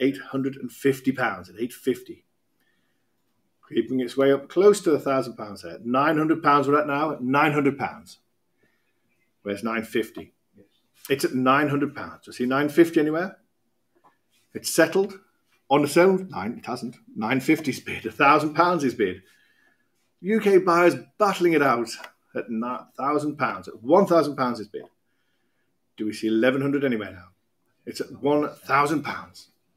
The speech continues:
We're selling. Sales finished. There's no hovering going on. We're selling at a thousand pounds. Lot twenty-two all done. At eleven hundred, twelve hundred pounds.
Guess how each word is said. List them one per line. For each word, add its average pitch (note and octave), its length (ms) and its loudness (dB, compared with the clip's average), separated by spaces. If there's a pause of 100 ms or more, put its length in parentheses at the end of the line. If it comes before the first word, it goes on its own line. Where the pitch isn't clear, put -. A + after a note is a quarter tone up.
(200)
We're G#2+ 100 -14
selling. C#3+ 520 -2 (1300)
Sales D#3+ 360 6
finished. E3 300 0
There's B2+ 140 -6
no E3+ 120 2
hovering F3 300 2
going E3+ 240 0
on. E3+ 200 0
We're D3 80 0
selling F#3 300 4
at - 60 4
a - 60 -6
thousand A2+ 480 -8
pounds. B2 320 -6
Lot D#3+ 300 2
twenty-two D#3 520 -4
all D#3 140 -2
done. G3 340 0 (1200)
At - 80 -8
eleven G#2 320 -6
hundred, F3 400 -2
twelve A3+ 320 2
hundred C#3 260 -2
pounds. F#2+ 460 -8